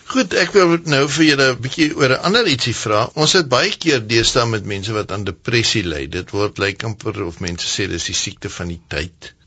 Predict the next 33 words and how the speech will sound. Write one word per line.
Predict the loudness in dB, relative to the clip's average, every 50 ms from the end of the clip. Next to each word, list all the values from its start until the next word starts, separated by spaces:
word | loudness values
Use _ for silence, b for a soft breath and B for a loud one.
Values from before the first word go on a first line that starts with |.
| _
Wat | -10 -2 0 0 0 2
maak | 2 2 2 2 0 0
mens, | 0 -2 0 0
Belinda, | 0 0 0 0 0 0 0 0 0
as | 0 -2 -4 -4 -4
iemand | -4 -4 -4 -2 -2 -2
sê | -2 0 0
dat | 0 0 -2 -2
hy | -4 -4
depressief | -6 -8 -10 -10 -6 -4 -2 0 0 0 0 -2 -4
is? | -6 -4 -4 -4 -4 -6 -10 B B B B B B B B B B _ _ -20
Hoe, | -14 -10 -8 -6 -6
hoe | -6 -6 -4 -2 -2
herken | 0 0 -2 -2 -4 -4 -4 -4
'n | -4 -4
mens | -6 -6 -8 -8 -8
dit, | -8 -6
dat | -6 -6 -4
hy | -4 -4 -4
nou | -4 -4 -4 -2 -2
regtig | -2 -2 -2 -2 -4 -4
verwys | -6 -8 -6 -6 -6 -6 -6 -6
moet | -6 -8 -8 -8
word | -8 -8 -8 -8
en | -8 -8 -8
nie | -8 -8
net | -8 -8 -8 -10
sommer | -10 -10 -10 -10 -10
blue | -10 -8 -8 -8
of | -8 -8 -8
down | -10 -10 -8 -8 -8 -8 -8
is | -8 -8 -10 -10
nie? | -10 -14 -18